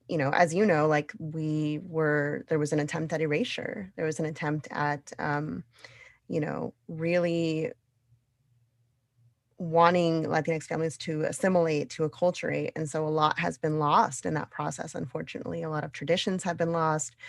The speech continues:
Um, a lot of practices have been lost. Not all of them, but for us, um, and definitely within the work of Latinx parenting, the intention is to reclaim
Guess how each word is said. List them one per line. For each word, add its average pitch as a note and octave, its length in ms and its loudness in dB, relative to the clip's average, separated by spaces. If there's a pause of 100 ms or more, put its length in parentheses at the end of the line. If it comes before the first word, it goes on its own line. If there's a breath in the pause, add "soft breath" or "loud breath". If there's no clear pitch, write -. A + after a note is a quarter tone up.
(300 loud breath)
Um, D3 360 2
a - 80 2
lot D3 180 4
of C#3 100 -6
practices D#3+ 480 -6
have E3+ 120 -2
been D#3+ 140 -2
lost. D#3 300 -2
Not D#3+ 200 2
all G3 240 6
of F#3 140 0
them, D3+ 420 -2 (760 soft breath)
but D#3+ 320 2
for - 260 2
us, F3 720 4 (100)
um, D#3 360 2
and E3 180 2
definitely D#3+ 520 0
within D#3 360 0
the D#3 80 0
work D3+ 240 -2
of D#3+ 60 -4
Latinx D#3+ 440 -4
parenting, E3+ 680 0 (360 soft breath)
the E3+ 120 2
intention F#3 420 0
is D#3+ 180 0
to D#3 140 -4
reclaim D3+ 960 -4